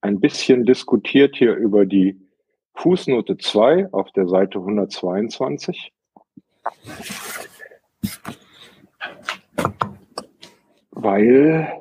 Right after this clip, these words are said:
hoppla, oh. Weil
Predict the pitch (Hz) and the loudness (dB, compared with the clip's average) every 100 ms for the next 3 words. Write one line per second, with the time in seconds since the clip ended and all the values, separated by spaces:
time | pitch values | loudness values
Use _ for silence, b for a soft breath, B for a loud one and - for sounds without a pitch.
0 | - 123 - - - - 98 _ _ _ | -4 -4 -4 -8 -4 -2 -2 _ _ _
1 | _ B B B - - _ _ _ _ | _ B B B -16 -18 _ _ _ _
2 | _ _ _ _ _ _ - 104 _ _ | _ _ _ _ _ _ -20 -20 _ _
3 | - 90 101 120 123 127 | -8 0 4 4 4 0